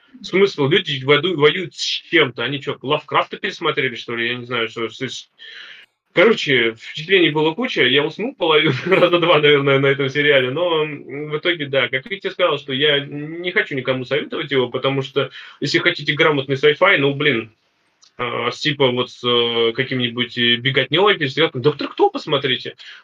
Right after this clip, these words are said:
Он не устарел до сих пор, он выходит, он всё обновляется и делается он более-менее. Хотя первые сезоны были бюджетные, но всё же, э, делается он получше, чем этот. Ну, на крайний случай,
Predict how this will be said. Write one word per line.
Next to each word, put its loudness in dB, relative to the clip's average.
Он 4
не 6
устарел 2
до -8
сих -14
пор, 4
он 0
выходит, 0
он -2
всё 0
обновляется 0
и -4
делается 0
он -8
более-менее. 0
Хотя 0
первые 2
сезоны -2
были -8
бюджетные, -2
но -6
всё -2
же, -10
э, 0
делается 0
он -2
получше, 2
чем -4
этот. -8
Ну, 2
на 2
крайний 2
случай, -2